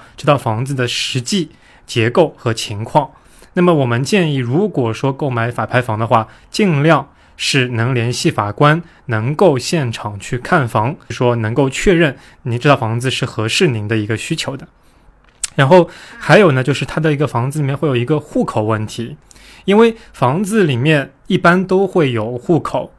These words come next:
但是如果说你把这个法拍房买下来，那么我们是没法单方面强制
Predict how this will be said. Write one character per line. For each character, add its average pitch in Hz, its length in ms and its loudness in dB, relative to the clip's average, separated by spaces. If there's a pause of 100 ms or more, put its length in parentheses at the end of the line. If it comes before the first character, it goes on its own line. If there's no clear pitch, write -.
(300)
但 214 180 4
是 175 380 0
如 175 180 0
果 180 200 2
说 180 260 2 (160)
你 147 100 0
把 156 160 2
这 - 80 -4
个 165 120 0
法 123 120 0
拍 139 140 2
房 143 140 0
买 113 260 2
下 147 320 2
来， 113 320 -2 (300)
那 208 80 2
么 185 220 2 (160)
我 127 260 2
们 123 260 0
是 175 220 0
没 139 320 0
法 110 240 -2
单 180 320 0
方 175 220 0
面 160 280 -2 (100)
强 117 520 -2
制 185 300 -2